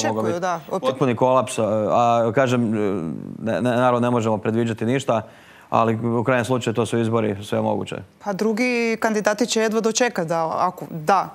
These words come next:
Speaker 2: on ne pobjedi, ako je to tako, ne. Premda i to, i to je mo-, mislim, on ima tih trideset posto, a sad vidi se i od njega, i kod njega se vidi da je već polako postao umoran, jer on je već od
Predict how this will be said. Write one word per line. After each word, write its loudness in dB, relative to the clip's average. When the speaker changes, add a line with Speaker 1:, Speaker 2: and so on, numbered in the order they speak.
Speaker 2:
on 0
ne 0
pobjedi, 0
ako -2
je 0
to -2
tako, -4
ne. -10
Premda -4
i -4
to, -2
i -2
to -2
je 2
mo-, 0
mislim, -6
on -2
ima -2
tih -4
trideset -2
posto, -2
a 2
sad -2
vidi 2
se 0
i 2
od 0
njega, 0
i -4
kod -2
njega 0
se -2
vidi 0
da 0
je 0
već -2
polako 0
postao -2
umoran, 0
jer 0
on 0
je 0
već -2
od -8